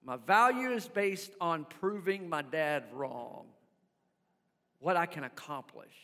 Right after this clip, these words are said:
It happens. You live out of that lie, and it fuels your life. Or one of the millions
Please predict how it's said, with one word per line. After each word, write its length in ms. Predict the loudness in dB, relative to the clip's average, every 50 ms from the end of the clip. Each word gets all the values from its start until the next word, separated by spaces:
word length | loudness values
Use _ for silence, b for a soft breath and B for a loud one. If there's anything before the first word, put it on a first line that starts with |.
| -20 -20 _ _ _ _ _ _ _ _ _ _ _ _ _ _ _ _ _ _ _ _ _ _ _ _ _ _ _ _ _ _ _ _ _ _ _ _ _ _ _ _ _ _ _ _ _ _ _ _ _ _ _ _ _ _
It 80 | -12 -10
happens. 500 | -6 -4 -4 -4 -4 -6 -12 -12 -12 -20 -20 -20 _ -16
You 140 | -14 -14 -12
live 440 | -4 6 8 8 8 8 6 0 -2 -2 0
out 280 | 0 0 0 -2 -6 -2
of 320 | 2 2 2 2 0 -4 -4
that 300 | -2 -2 -2 -4 -6 -6
lie, 680 | -8 -6 -6 -6 -6 -6 -6 -6 -6 -6 -8 -10 -14 -16 -20 _ _ _ _ _ _ _ _ _ _
and 140 | -4 -4 -4
it 100 | -4 -8 -12 -16 -20 -20 -18
fuels 720 | -12 -8 -4 2 2 4 4 2 0 -4 -6 -10 -16 -18 -20 -20 _ _ _ _ _ _ _ _ _ _ _ _ _ _
your 160 | -4 -4 -2
life. 500 | -2 -2 -2 -4 -4 -6 -8 -10 -12 -16 -20 -20 _ _ _ _ _ _ _ _ _ _ _ _ _ _ _ _ _ _ _ _ _ _ _
Or 540 | 6 8 10 10 10 10 8 8 6 4 2
one 340 | 4 6 6 6 6 4 2
of 520 | 2 4 6 6 8 8 6 4 2 0
the 120 | 0 0 0
millions 1500 | 0 -4 -8 -10 -10 -6 -2 2 6 8 8 8 6 4 0 -4 -4 -6 -6 -8 -12 -16 -20 -18 -18 -18 -18 -18 -20